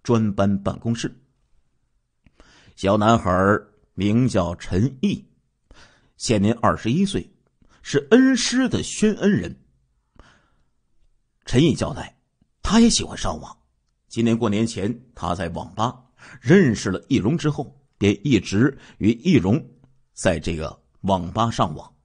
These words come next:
后来因为生计的问题呢，哎，两个人便相约来到夷陵路一处特色的粉面馆里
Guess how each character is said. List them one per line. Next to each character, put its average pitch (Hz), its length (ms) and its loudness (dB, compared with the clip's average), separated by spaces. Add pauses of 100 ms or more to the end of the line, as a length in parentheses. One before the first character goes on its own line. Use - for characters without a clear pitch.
(640)
后 190 220 4
来 160 140 6
因 180 160 6
为 180 100 4
生 294 320 2
计 247 140 0
的 165 60 2
问 120 180 2
题 78 240 -8
呢， 80 240 -10 (460)
哎， 98 300 -4
两 95 200 -2
个 104 80 -2
人 95 280 -4 (120)
便 87 200 -2
相 120 280 -2
约 135 200 0 (200)
来 - 180 -2
到 98 120 0
夷 101 160 0
陵 185 200 2
路 - 320 -4 (120)
一 120 180 -2
处 127 180 -2
特 196 380 2
色 139 240 0
的 80 260 -6 (200)
粉 104 200 -2
面 185 240 2
馆 214 340 0
里 - 600 -4